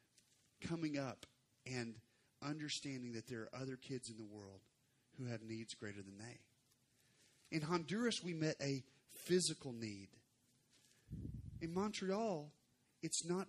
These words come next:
necessarily the physical need or dealing with poverty. It's dealing with this spiritual need that ninety-nine point nine percent of the Quebecois people group, it is the greatest, most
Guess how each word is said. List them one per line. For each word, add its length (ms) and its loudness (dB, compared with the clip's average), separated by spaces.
necessarily 760 2
the 160 -2
physical 420 2
need 300 0
or 80 -2
dealing 320 4
with 160 -6
poverty. 560 -4
It's 180 -2
dealing 320 2
with 140 -2
this 200 2
spiritual 500 -4
need 240 -2
that 120 -4
ninety-nine 960 0
point 240 -6
nine 340 0
percent 460 -4
of 140 -6
the 60 -6
Quebecois 640 -6
people 360 -8
group, 220 -12
it 140 2
is 200 4
the 120 -4
greatest, 540 0
most 440 -2